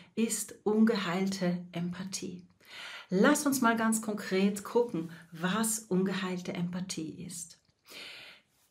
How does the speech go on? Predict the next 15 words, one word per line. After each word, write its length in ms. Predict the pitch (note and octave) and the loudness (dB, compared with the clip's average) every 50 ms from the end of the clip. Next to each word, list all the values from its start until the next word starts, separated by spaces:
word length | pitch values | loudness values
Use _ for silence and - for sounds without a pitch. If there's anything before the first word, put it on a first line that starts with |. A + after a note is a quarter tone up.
| _ _ _ _ _ _ | _ _ _ _ _ _
Es 140 | A#3 A3 D#4 | 2 4 4
ist 220 | E4 D4+ - - | 4 4 4 4
für 120 | - B3+ A#3+ | 4 4 6
dich 440 | C4 B3+ - G3 - - - - - - | 6 6 6 4 2 -4 -10 -14 -18 -16
vollkommen 680 | - - - C4+ D4 C#4+ C#4+ - A#3 A3 A3 G#3+ G#3 | -2 4 6 6 6 6 6 4 4 4 6 6 4
selbstverständlich, 1120 | G3+ G#3+ A3+ A3+ A3 - - - G3 - - - G3+ G#3 G#3 G3+ F#3+ F#3 F#3+ G3 - - - _ _ _ | 4 4 4 4 2 0 -2 -4 -4 -2 0 2 4 4 4 2 0 -2 -6 -8 -10 -12 -16 _ _ _
anderen 560 | - G3+ A3+ A3+ A3+ A3+ A#3+ A#3 A#3 A3+ A3 | 4 6 6 6 6 6 4 4 4 4 6
Menschen 560 | G#3 G3 F#3+ F#3+ F#3+ F#3+ - - G3+ G3 G3 - | 6 6 4 2 2 -2 -2 -2 -2 -2 -2 -2
zuzuhören. 880 | - - A#3+ A3+ - - G#3+ G3+ F#3+ F3+ F3+ F#3 G3 F3 F3 - - - - - - - - | -2 -2 -2 -4 -4 -4 -4 -4 -2 -4 -4 -4 -6 -8 -8 -10 -12 -16 -18 -18 -18 -6 0
Und 180 | - G#3 G#3 G3 | 4 6 6 6
das 260 | G3 G3 G3 G3 - | 6 4 4 2 2
ist 160 | G3 - - | 0 0 0
eine 220 | D#3 G3 G3 G3 G3 | 2 6 6 6 6
sehr 260 | - - G3 F#3+ G3 | 6 4 2 0 0
schöne 600 | - - - A#3 B3+ C4+ C4 G#3+ F3 E3+ - - | 0 0 2 4 4 6 6 4 2 2 0 -4